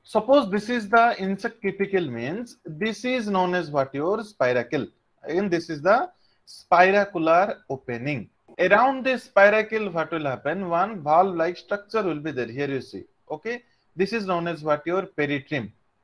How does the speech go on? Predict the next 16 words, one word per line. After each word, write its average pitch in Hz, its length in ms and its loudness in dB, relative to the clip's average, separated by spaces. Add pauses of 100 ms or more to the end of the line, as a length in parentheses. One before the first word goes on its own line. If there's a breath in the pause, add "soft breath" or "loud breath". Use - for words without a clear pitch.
(140)
Okay, 247 320 -4 (340 soft breath)
and 202 180 2
this 208 160 -2
is 202 120 -6
the 202 160 6
pi-, 175 300 4
uh, 156 400 6
spiracular 147 560 0
space, 220 440 0
or 170 140 0
which 151 180 -6
is 151 120 -10
known 143 200 -8
as 127 120 -10
what 123 220 -6
your 208 260 -2